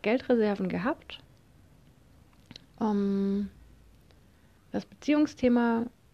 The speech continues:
war ein bisschen schwierig schon, als ich weggegangen bin. Und, ähm,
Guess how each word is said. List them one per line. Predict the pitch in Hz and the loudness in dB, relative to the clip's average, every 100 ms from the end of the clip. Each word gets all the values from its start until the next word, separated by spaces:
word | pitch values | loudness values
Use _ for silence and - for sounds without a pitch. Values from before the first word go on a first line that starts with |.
| _ _ _ | _ _ _
war | 208 220 | -4 -2
ein | 214 | 0
bisschen | 214 214 220 208 | -2 -4 -4 -4
schwierig | - 220 220 - | -2 -2 -2 -2
schon, | 208 208 | -4 -4
als | 202 202 | -4 -6
ich | 202 - | -8 -8
weggegangen | 196 - 262 - _ _ _ _ _ _ _ - 190 190 202 196 202 190 | -8 -8 -18 -20 _ _ _ _ _ _ _ -16 -10 -4 -2 0 -2 -2
bin. | 196 196 196 185 _ _ | -2 0 -2 -4 _ _
Und, | 190 196 180 185 185 - - | -6 -4 -4 -6 -8 -12 -8
ähm, | 180 196 180 185 180 190 | -6 -4 -4 -6 -6 -8